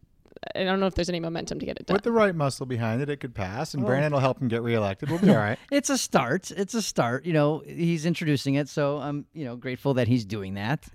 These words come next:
Speaker 3: It's a good piece of legislation, and having a Republican introduce this is a good thing. So the other nice thing is there is a, uh, a congressman in, in, in Florida who's running, and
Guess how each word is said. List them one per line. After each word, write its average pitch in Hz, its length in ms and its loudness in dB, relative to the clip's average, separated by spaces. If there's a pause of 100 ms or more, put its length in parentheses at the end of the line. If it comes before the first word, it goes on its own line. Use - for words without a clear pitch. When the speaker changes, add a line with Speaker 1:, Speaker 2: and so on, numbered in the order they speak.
Speaker 3:
It's 113 180 -8
a 120 40 -4
good 110 220 -2
piece 131 180 4
of 113 120 -4
legislation, 110 640 -2
and 113 100 -2
having 107 200 -2
a 104 40 -4
Republican 107 500 -6
introduce 98 440 -12
this 120 180 -10
is 110 140 -10
a 107 40 -14
good - 220 -12
thing. 92 260 -12 (320)
So 151 420 2 (760)
the 156 180 0
other 190 240 4
nice 127 300 0
thing 120 420 0
is 123 380 -4
there 127 220 -6
is 123 240 -8
a, 117 380 -6 (100)
uh, 107 340 -6 (460)
a 110 160 -20 (220)
congressman 135 600 -4
in, 110 380 -2
in, 107 360 -4
in 101 160 -6
Florida 147 540 -4
who's 117 180 -2
running, 135 300 2
and 113 140 0